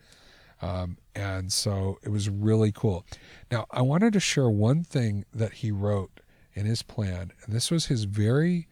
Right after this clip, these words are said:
this was the very beginning of his plan.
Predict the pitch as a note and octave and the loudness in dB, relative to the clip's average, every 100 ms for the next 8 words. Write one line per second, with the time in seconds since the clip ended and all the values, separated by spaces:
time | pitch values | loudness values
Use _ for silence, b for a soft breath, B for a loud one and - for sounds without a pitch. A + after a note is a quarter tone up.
0 | b b b b C3+ E3+ C#3 A#2 G#2 B2 | b b b b -2 0 2 2 4 4
1 | C#3 C#3 G#2+ A#2 A#2+ A#2 G2+ F#2 G#2 F#2+ | 4 0 0 2 2 2 0 -2 -2 -2
2 | - - G2+ F#2 E2+ G2 | -4 -2 -2 -2 -6 -12